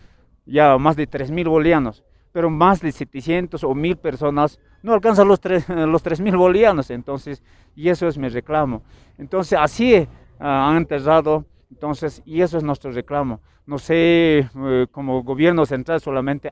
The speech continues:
hace propaganda. Cuando preguntamos a la alcaldesa, le decimos, "Necesitamos plata", pero no nos, no hay plata, solamente un hombre que tiene plata nos trae, dice. Entonces, yo creo que entienden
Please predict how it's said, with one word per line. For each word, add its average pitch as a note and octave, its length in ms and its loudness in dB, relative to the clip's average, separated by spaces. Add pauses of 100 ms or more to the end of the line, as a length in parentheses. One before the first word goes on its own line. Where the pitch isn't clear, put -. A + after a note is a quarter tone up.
hace C#3 220 -12
propaganda. C#3 600 -4 (540)
Cuando D3+ 280 -2
preguntamos E3+ 600 -2
a G3+ 40 2
la F#3 60 4
alcaldesa, D3+ 640 -2 (720)
le C3+ 140 -6
decimos, F3 380 2 (680)
"Necesitamos D3+ 720 -6
plata", F#3+ 460 -6
pero D#3+ 220 0
no E3+ 180 0
nos, G3+ 200 -2 (400)
no D#3+ 260 -2
hay G3 100 6
plata, G3+ 400 -6
solamente F3 500 -4
un F#3 260 -8
hombre G3 260 -2
que E3 100 -14
tiene E3+ 280 -10
plata G3 280 -8
nos A#2+ 240 -12
trae, B2+ 240 -6
dice. A2 240 -20 (320)
Entonces, C3+ 500 -8
yo D3+ 140 -8
creo D3+ 240 -12
que F2+ 220 -16
entienden A#2+ 640 -8